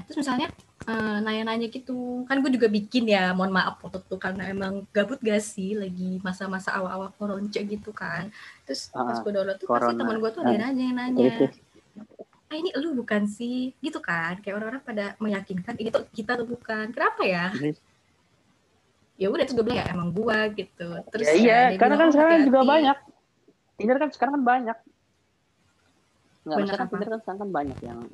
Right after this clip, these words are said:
Speaker 2: yang kayak followers, <clears throat> eh, followers lagi. Yang kayak ambil foto orang terus pura-pura jadi si A, pura-pura jadi si B, kan banyak sekarang Tinder kayak gitu.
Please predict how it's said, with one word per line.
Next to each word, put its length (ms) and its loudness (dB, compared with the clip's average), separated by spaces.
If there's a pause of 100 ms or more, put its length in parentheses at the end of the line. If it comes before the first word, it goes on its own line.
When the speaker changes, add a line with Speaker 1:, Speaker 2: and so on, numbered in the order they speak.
Speaker 2:
yang 140 -10 (100)
kayak 240 -8 (160)
followers, 640 -4 (560)
<clears throat> 160 -14
eh, 80 0
followers 480 -2
lagi. 160 -2 (640)
Yang 160 -2
kayak 160 4
ambil 160 4
foto 240 -2
orang 240 2
terus 160 -4
pura-pura 400 0
jadi 240 0
si 160 -6
A, 240 -2
pura-pura 320 -4
jadi 80 -4
si 160 -8
B, 80 -6
kan 160 -16
banyak 320 2
sekarang 320 -12
Tinder 320 -6
kayak 240 0
gitu. 160 -6